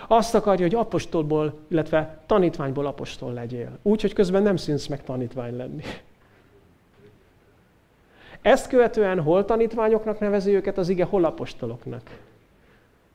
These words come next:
Leginkább tanítványoknak, de apostoloknak is. Ez a terve velünk az Úrnak.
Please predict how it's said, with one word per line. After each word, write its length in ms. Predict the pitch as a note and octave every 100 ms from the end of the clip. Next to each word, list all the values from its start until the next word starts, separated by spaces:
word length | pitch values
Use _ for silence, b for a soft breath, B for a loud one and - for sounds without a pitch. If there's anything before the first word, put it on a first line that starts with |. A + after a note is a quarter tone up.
| _
Leginkább 500 | - D3+ D#3+ D#3 D3+
tanítványoknak, 720 | F#3+ G3+ F#3 D3 C#3 C3 C#3
de 80 | C3
apostoloknak 760 | C3 C3 B2+ - C3 - B2
is. 440 | C3 A#2 - - - _ _ _ _ _ _ _ - _ _ b b b b b _ _
Ez 180 | F#3+ F3
a 120 | D3
terve 600 | F3 F3 C#3+ B2+ B2+ B2 -
velünk 340 | D#3+ C3 C#3
az 100 | F3+
Úrnak. 560 | C#4+ C4+ D3 A2+ - -